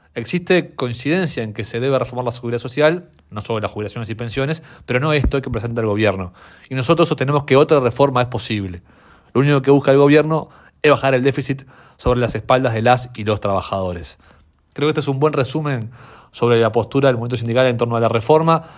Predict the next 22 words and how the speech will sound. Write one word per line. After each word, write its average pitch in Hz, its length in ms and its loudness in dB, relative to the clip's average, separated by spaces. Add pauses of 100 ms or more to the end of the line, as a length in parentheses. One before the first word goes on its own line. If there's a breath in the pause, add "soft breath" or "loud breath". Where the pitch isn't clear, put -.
(320 loud breath)
Hay 151 120 4
datos 175 220 4
que 131 100 -4
son 151 180 -2
elocuentes 135 560 2
sobre 110 260 -2
la 104 200 -2 (240)
consecuencia 113 680 0
de 110 60 0
esta 107 140 -4
reforma 135 600 0
en, 101 220 -12
en 107 240 -4
números. 151 540 4 (640 loud breath)
Acá, 127 440 2 (160)
mismo 120 240 -2
en - 20 0
este 117 140 -10
programa, 139 320 2
en 113 80 -2
Radio 117 160 0
Camacuá, 131 540 2